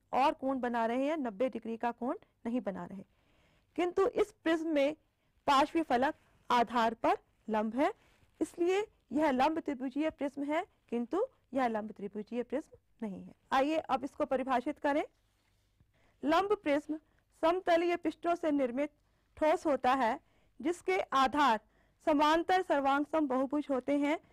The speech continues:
तथा पार्श्व पृष्ठ आयत होते हैं। अब इन लंब प्रिज्म के आधार जिस आकार के होते हैं उसी नाम से हम उन्हें पुकारते हैं।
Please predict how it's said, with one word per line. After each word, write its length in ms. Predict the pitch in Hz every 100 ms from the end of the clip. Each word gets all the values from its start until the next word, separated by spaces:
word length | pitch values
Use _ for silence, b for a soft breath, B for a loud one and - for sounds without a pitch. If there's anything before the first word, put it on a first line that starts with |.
| b b
तथा 300 | - 294 311 226 - b b _
पार्श्व 400 | - 285 330 -
पृष्ठ 360 | 320 302 392 - _ _ _ _
आयत 320 | - 240 196 -
होते 220 | - -
हैं। 140 | 185 - _ _ _ _ _ _ _ _ _ _
अब 180 | 330 359
इन 200 | 392 302
लंब 260 | 277 359 359
प्रिज्म 360 | - 311 320
के 160 | 330 311 -
आधार 380 | 254 233 269 220 -
जिस 180 | 214 339 -
आकार 360 | 269 247 233 220
के 120 | 247
होते 260 | 254 262 285
हैं 120 | 359 - _ _ _ _ _ _ _ _ _
उसी 220 | - 370 392
नाम 260 | 320 277
से 120 | 277
हम 160 | 285 269
उन्हें 200 | 247 262
पुकारते 460 | 254 240 226 220 277
हैं। 200 | 294